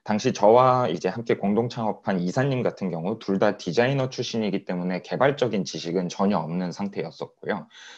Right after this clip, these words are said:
그러다 보니 또 주변에 아는 개발자분도 없는 상태였습니다. 그래서 "아, 이게 일단은 외주로 제작을 해야 할까?" 해서 개발 관련 외주사들을 찾아보니,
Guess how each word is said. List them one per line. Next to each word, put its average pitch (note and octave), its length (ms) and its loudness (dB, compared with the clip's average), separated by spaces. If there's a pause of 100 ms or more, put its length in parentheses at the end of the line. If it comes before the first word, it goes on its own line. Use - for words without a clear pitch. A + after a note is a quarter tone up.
(140)
그러다 A#2 320 4
보니 C#3 340 -2
또 G#3 120 0
주변에 C3 360 2
아는 F2+ 260 0
개발자분도 A#2+ 920 2
없는 A#2 340 -4
상태였습니다. F2 1000 -6 (560)
그래서 G#2+ 280 4
"아, G2+ 180 6
이게 G#2+ 460 2
일단은 G2+ 460 -2
외주로 A2 460 4
제작을 F#2 440 0
해야 B2 220 2
할까?" A#2 420 0
해서 F#2 340 -2
개발 G2 320 2
관련 F2+ 320 2
외주사들을 F2+ 640 -2
찾아보니, B2+ 760 -4